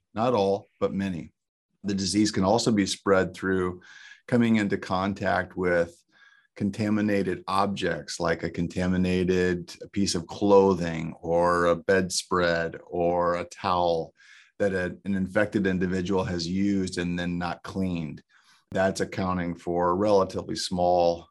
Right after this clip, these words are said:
number of cases. The disease is different in that it causes mainly a, initially a viral prodrome. So a person might have a fever, body aches, and then several days later, they can develop a rash that can be highly varied in presentation.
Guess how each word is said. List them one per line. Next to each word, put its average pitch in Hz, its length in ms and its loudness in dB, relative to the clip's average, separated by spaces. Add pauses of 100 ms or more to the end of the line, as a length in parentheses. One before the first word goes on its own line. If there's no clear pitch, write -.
(120)
number 85 400 -4
of 80 100 -6
cases. 82 720 -4 (540)
The 113 60 -2
disease 131 380 2
is 156 60 -2
different 143 440 0
in 113 120 2
that 107 220 2
it - 140 -4
causes 104 420 0
mainly 113 680 -2
a, 92 540 -4 (200)
initially 104 400 0
a 92 60 4
viral 92 460 2
prodrome. 98 580 0
So 90 140 -8
a 85 100 -6
person 95 300 -6
might 87 180 -4
have 82 120 -8
a 82 80 -10
fever, 101 720 2
body 92 540 -2
aches, 87 500 -6 (480)
and 92 180 -2
then 95 200 -2
several 104 300 0
days 92 280 2
later, 110 260 2
they 95 140 0
can 90 160 -6
develop 90 540 -4
a 87 100 -4
rash 80 520 -4
that - 140 -8
can 90 160 -6
be 85 120 -2
highly 90 400 0
varied 87 440 -2
in 85 140 -8
presentation. 82 920 -6